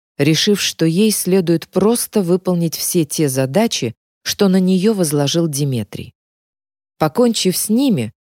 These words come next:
она смогла разобрать всю ту информацию, что получила за последние несколько недель, чтобы выбрать следующую историю. Ей были доступны несколько вариантов и миллион линий для расследований.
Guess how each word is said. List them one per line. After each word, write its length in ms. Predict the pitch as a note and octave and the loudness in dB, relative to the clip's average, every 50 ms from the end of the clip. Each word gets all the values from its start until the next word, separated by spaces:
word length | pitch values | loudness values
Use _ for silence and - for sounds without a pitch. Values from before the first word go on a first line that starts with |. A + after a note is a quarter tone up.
| _ _ _ | _ _ _
она 260 | A#2+ C#3+ D#3+ G3+ A3+ | -2 0 2 2 0
смогла 420 | G#3+ - F#3+ F#3 F3+ F3+ G3 G3+ | 0 0 -2 0 0 2 2 2
разобрать 560 | G3 F#3+ E3+ F3+ F#3 E3 F#3 G3 G3+ G3 - - | 2 2 2 0 0 0 2 0 0 0 -2 -6
всю 260 | - - - G#3 G3 | -8 -4 -2 0 0
ту 240 | - - G3+ G3 F#3+ - | 0 0 0 0 2 0
информацию, 960 | F3+ F3 D#3 - - D3+ D3+ D#3+ E3+ G3+ B3 B3 - - - C3+ A2 G#2 G#2 - _ _ _ _ _ | 0 -2 -2 -2 -2 -2 0 2 2 0 0 -2 -4 -6 -4 -4 -4 -4 -6 -8 _ _ _ _ _
что 220 | - - - G3 | -10 -4 -2 0
получила 540 | F3+ - G3 F#3+ G3 F#3+ - A#3 B3 A3+ G#3+ | 0 2 2 2 2 0 0 0 2 2 2
за 140 | F3+ F#3 F#3 | 2 0 -2
последние 580 | - E3+ E3 - - G3 G#3 F#3 D#3+ F3 F3 F3 | -2 -4 -4 -2 0 0 0 0 0 -2 -2 0
несколько 540 | E3+ F3 F3+ E3+ - - E3+ D#3 - - | 0 0 -2 -2 -2 -4 -6 -4 -4 -4
недель, 480 | E3+ E3 F3 E3+ D3 C3+ B2+ A2+ G#2 - _ _ _ _ _ _ | -2 -2 -2 -2 -2 -2 -2 -2 -2 -6 _ _ _ _ _ _
чтобы 400 | - - - E3 D3+ D3 D#3 D3+ | -10 -6 -2 -2 0 2 2 2
выбрать 500 | D3 F#3 G3+ D#3 D#3 C#3+ C3 - - - _ | 2 2 0 0 0 -2 -2 -4 -6 -10 _
следующую 960 | - - - - F#3+ F#3 D#3 C3 B2+ A#2+ A#2 A2+ - - - B2+ B2+ - - | -10 -6 -2 0 2 2 2 0 0 -2 -2 -4 -4 -4 -4 -4 -4 -4 -4
историю. 600 | D3 D3 - - - C#3+ B2+ A2+ G2+ G2+ G#2+ - _ _ _ _ _ _ _ _ _ _ _ _ _ _ _ _ _ | -6 -6 -6 -6 -6 -4 -4 -4 -6 -8 -12 -14 _ _ _ _ _ _ _ _ _ _ _ _ _ _ _ _ _
Ей 200 | F3 F3+ A#3 A#3 | 0 2 2 2
были 260 | F#3 F#3 A3+ A3 G#3+ | 2 2 2 2 2
доступны 580 | G3+ F3+ G3+ G3+ - - - G#3+ F#3+ G3 G3+ G3+ | 2 2 0 0 0 0 -2 -2 0 0 0 2
несколько 460 | G3 G3+ F#3+ - - G3 F3+ - F#3+ | 2 2 0 0 -2 -4 -2 -2 0
вариантов 720 | F3 F#3+ F#3+ G3 G#3+ A#3 A3+ G#3+ - - A2+ - - - _ _ _ _ _ _ _ | 0 2 2 2 2 2 0 0 -2 -4 -6 -6 -8 -14 _ _ _ _ _ _ _
и 140 | - G3+ A3+ | 0 2 2
миллион 720 | A#3 A#3+ B3 B3+ B3 A#3+ B3+ B3+ B3 A#3 G3 D#3+ C#3 C#3+ | 4 4 4 4 4 4 4 4 4 4 4 2 2 2
линий 400 | D3+ D#3 G3 A#3 B3+ G#3 D#3+ D3 | 2 2 2 2 2 2 0 0
для 220 | C#3 C3+ D3+ E3 E3 | 0 2 2 2 2
расследований. 960 | F3 F3 F3+ - - - E3+ D#3+ C#3+ A#2+ A#2 G#2 A2 A2 G#2 G#2 G2+ - | 2 0 -2 -4 -4 -2 0 0 0 0 -2 -4 -4 -6 -6 -8 -10 -12